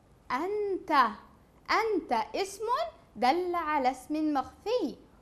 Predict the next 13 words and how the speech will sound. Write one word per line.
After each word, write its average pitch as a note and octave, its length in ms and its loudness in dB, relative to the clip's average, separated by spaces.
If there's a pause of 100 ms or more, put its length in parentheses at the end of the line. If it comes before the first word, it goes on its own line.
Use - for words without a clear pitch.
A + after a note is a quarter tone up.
(100)
وهو G#3+ 340 -4
محمد، G#3+ 720 -2 (380)
إذن D#4+ 340 -2
الضمير C#4+ 500 0
فورًا A4 500 2 (720)
أنت. B3+ 400 -2 (800)
أنت C5+ 320 0
دل G#4+ 380 8
على F4+ 400 8
من؟ D4+ 480 2 (840)
على G3+ 320 -8
محمد. B4+ 840 -6 (1600)
محمد C4+ 760 2